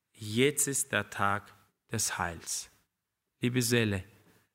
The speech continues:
wenn du dich noch nicht entschieden hast, was auch immer es sein soll, ja,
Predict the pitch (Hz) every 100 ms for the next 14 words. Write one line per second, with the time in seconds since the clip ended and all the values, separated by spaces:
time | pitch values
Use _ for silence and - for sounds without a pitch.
0 | _ _ _ 113 101 113 113 95 107 -
1 | 113 123 147 - 143 - 123 107 98 95
2 | 110 - - _ _ _ _ _ _ _
3 | _ _ _ _ _ _ _ 107 123 160
4 | 165 156 - 139 139 131 123 113 104 98
5 | - 101 98 _ _ _ _ _ - -
6 | _ _ _ _ - 113 131 151